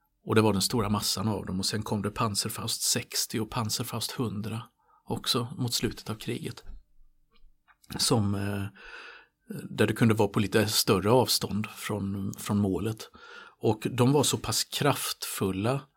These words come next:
att de gick igenom allt pansar som fanns på den tiden. Så även de s-, till och med de största sovjetiska stridsvagnarna, Josef Stalin-vagnarna, kunde man, eh, bekämpa rätt så enkelt med Panzerfaust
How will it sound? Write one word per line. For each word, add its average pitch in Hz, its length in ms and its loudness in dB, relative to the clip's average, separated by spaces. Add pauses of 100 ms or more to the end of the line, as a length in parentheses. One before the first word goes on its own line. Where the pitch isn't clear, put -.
(140)
att - 180 -4
de 104 140 2
gick 104 240 2
igenom 107 540 4
allt 98 320 -2
pansar 101 420 -2
som 104 340 -2 (120)
fanns 110 320 -4
på - 120 -6
den 107 160 -2
tiden. 117 380 -6 (380)
Så - 60 -8
även 101 300 4
de 101 100 0
s-, - 260 2 (280)
till 117 160 4
och 113 80 6
med 120 120 6
de 196 140 2
största - 540 0
sovjetiska 104 840 -2 (380)
stridsvagnarna, 101 920 2
Josef 104 340 0
Stalin-vagnarna, 101 1080 2 (1200)
kunde 101 240 4
man, 98 300 2
eh, 92 280 -2
bekämpa 101 600 2
rätt 98 200 -2
så - 140 0
enkelt 101 440 -4
med 98 440 -4
Panzerfaust - 840 -6